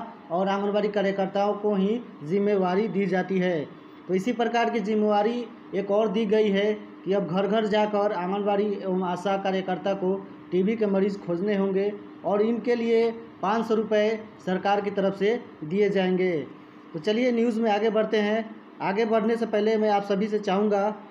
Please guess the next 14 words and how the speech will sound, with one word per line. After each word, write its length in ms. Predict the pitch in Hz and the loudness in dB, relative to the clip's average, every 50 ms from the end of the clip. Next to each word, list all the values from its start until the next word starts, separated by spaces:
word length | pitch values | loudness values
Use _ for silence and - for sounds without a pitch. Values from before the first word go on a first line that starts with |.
| - | -8
अगर 240 | 208 226 226 226 220 - | -6 -4 -4 -4 -4 -2
आप 440 | 185 190 226 208 220 214 - - - - - - - - - - - - - - - - | 0 2 2 2 2 0 -4 -8 -14 -18 -20 -20 -20 -20 -20 -20 -20 -20 -20 -16 -6 -6
इस 180 | 190 185 - - | -6 -6 -2 -2
चैनल 320 | 202 202 208 214 226 226 | 0 2 2 2 2 0
पर 240 | 226 226 214 202 196 | 2 0 2 2 2
नए 260 | 190 185 202 220 220 | 2 2 2 2 2
आए 180 | 214 208 208 196 | 2 2 2 2
हैं 440 | 190 190 196 208 220 220 - - - - - - - | 2 2 0 0 -4 -4 -8 -16 -20 -20 -20 -12 -10
तो 60 | 165 | -10
चैनल 380 | 160 - 190 185 185 208 220 214 | -4 -2 0 0 2 2 0 2
को 140 | 214 220 | 0 0
सब्सक्राइब 560 | 208 - 196 190 190 - 170 180 196 214 202 202 | 0 0 -2 -2 -2 -4 -2 0 0 0 2 2
कर 140 | 214 208 | 0 2
लीजिए 500 | 190 208 208 180 196 202 202 208 214 220 | 2 2 2 2 2 2 4 4 2 0